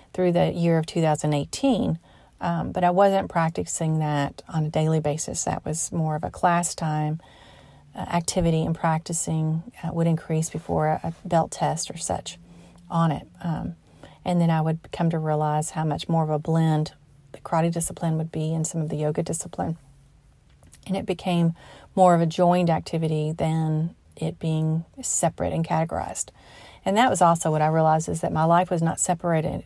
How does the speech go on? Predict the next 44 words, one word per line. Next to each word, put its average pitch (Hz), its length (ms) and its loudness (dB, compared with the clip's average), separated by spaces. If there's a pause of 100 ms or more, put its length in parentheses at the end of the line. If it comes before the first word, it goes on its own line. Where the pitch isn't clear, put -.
and 165 140 2
categorized 165 840 0 (220)
the 180 80 0
way 165 200 4
I 156 40 2
had 160 120 0
always 160 360 0
done 156 180 0
that 156 140 -2
in 151 60 -2
my 160 140 -4
time, 160 440 0
with 160 200 -6
my 160 120 -4
work 185 340 4
being 170 200 0
separate 165 420 -2
than 160 100 0
my 156 100 0
home 233 240 6
life, 175 400 0 (720)
my 165 280 2
volunteer, 180 600 2
my 156 120 2
activities, 170 840 0
the - 220 -6
family, 170 540 2 (460)
you 165 80 -6
know, - 100 -6
looking 208 380 4
at 190 120 0
people 170 320 0
separately 175 580 2
and 165 120 2
slotting 175 540 4
them 156 280 0
so 165 180 -4
what 160 220 4
I 160 100 4
could 165 180 -4
do 160 140 -2
for 165 180 -6
each 160 240 -4
one. 170 400 0